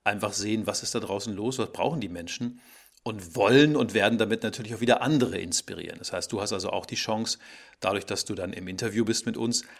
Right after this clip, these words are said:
auch die anderen zu inspirieren mit deiner eigenen Geschichte.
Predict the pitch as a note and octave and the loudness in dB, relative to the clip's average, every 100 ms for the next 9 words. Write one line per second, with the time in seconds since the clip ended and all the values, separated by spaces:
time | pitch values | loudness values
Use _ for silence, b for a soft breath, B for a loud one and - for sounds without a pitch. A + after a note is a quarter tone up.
0 | B - G#2+ - - A#2 - F#2+ F#2+ G2+ | B 4 6 4 -2 -4 -6 -10 -8 -4
1 | - A2+ A2 - B2 F#3 C#3 G2+ - E2 | -2 0 -2 0 6 8 8 2 -2 -4
2 | E2+ F2 E2+ F#2 F2+ - - E2 - | -4 -6 -6 -8 -10 -8 -8 -10 -16